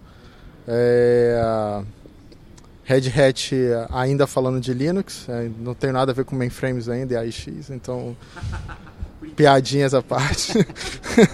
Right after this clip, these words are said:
<laughs> Mas é isso. É, vamos lá.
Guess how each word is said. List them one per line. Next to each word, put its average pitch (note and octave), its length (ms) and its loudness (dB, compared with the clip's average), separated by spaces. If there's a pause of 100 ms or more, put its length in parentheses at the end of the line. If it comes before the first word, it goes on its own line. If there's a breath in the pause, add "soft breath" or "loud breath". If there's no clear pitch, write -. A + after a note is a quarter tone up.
<laughs> - 880 -12
Mas D3+ 220 6
é A3 80 6
isso. F#3 300 2
É, - 20 -4 (880)
vamos - 200 -4
lá. A#2+ 120 2